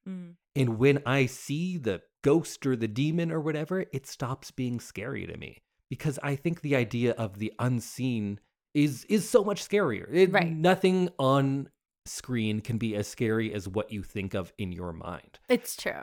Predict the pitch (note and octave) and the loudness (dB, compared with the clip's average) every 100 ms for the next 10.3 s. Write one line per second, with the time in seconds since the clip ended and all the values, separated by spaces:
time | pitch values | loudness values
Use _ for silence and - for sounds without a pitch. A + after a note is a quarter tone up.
0 | - F3 E3 - D#3+ C#3+ - A#2+ A2 - | 4 6 6 4 2 2 2 0 -2 0
1 | B2+ A2+ A2 A2 G#2 G#2 G#2 G#2 - C#3 | 0 0 -2 0 2 2 0 -2 0 4
2 | C3 A#2 F#2+ - G#2+ - G#2 F#2+ B2 C3 | 6 4 0 -4 -4 -2 -4 -2 2 4
3 | A#2 A#2 G#2 C#3 A#2 G2 G2+ E3 B2 G#2+ | 4 2 4 4 4 2 2 4 4 4
4 | E3 - A#2 - E3+ E3+ D3+ A2+ F3+ B2 | 0 -2 -8 -4 0 0 0 0 0 0
5 | E2+ - _ _ - D#3+ - - B2 B2+ | -4 -14 _ _ 0 0 0 -2 0 2
6 | D3 C#4 F#2+ - G#2 E3+ - _ _ _ | 2 0 0 -4 -8 -8 -10 _ _ _
7 | D#3+ D3 - C#3+ B2+ B2 - D3+ C#3+ - | 0 0 0 -2 0 -2 0 2 2 0
8 | C#3+ C#3 C#3+ C#3+ B2+ A#2 F2+ G#2+ B2+ - | -2 -2 -4 -2 -2 -2 -2 -2 -4 -6
9 | G2 F#2 F#2 G2 B2 A2+ G2 G2 G2+ E2+ | -6 -4 -4 -4 -4 -4 -2 -2 -4 -4
10 | A2+ D#3+ - | -6 -6 -10